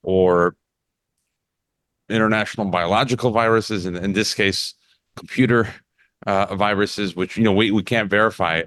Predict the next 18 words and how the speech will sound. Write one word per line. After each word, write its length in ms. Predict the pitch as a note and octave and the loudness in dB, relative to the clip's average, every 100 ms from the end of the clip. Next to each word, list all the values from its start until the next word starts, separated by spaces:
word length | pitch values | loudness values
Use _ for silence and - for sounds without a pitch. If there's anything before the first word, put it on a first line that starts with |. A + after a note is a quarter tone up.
| - | -6
this 140 | F2+ | -10
stuff. 240 | - G2 - | -4 -4 -2
We 80 | G2 | -2
have 160 | G2 | -2
to 80 | F2 | -4
take 220 | - G2 | -6 -6
the 100 | - | -6
State 240 | - G2+ F#2+ | -6 -6 -6
Department 460 | F#2+ F#2+ F#2 E2+ | -4 -4 -2 -4
at 140 | F2 E2 | -2 -4
its 280 | - - - _ _ _ | -4 -10 -12 _ _ _
word, 480 | F2+ F#2+ A#2 A2+ G2+ | -2 2 4 4 0
and 300 | F#2+ F2+ F2 - _ _ _ _ _ | -4 -4 -6 -10 _ _ _ _ _
they 240 | A2 A#2+ | -2 0
never 300 | B2+ B2+ G#2 | 2 2 0
tell 240 | F#2+ G2+ E2+ | -2 -2 -2
a 40 | |
lie 360 | E2+ G#2 E2 | 0 0 0